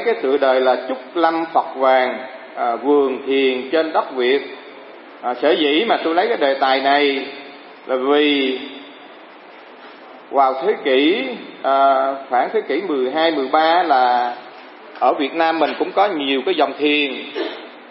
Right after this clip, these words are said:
Nhưng mà đặc biệt nhất là, à, Sơ Tổ Trúc Lâm á, dung nhiếp ba dòng thiền chính, à,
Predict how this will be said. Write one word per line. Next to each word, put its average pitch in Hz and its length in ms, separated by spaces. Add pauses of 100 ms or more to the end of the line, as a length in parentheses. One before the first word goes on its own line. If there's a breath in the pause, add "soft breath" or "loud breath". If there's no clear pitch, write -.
(340)
Nhưng 165 100
mà 143 60
đặc 156 240
biệt 135 220
nhất 220 180
là, 135 380 (540)
à, 131 160 (100)
Sơ 170 180
Tổ 143 300
Trúc 240 140
Lâm 170 240
á, 196 180
dung 175 260
nhiếp 240 240
ba 165 260 (100)
dòng 127 240
thiền 131 120 (120)
chính, 277 320 (220)
à, 123 200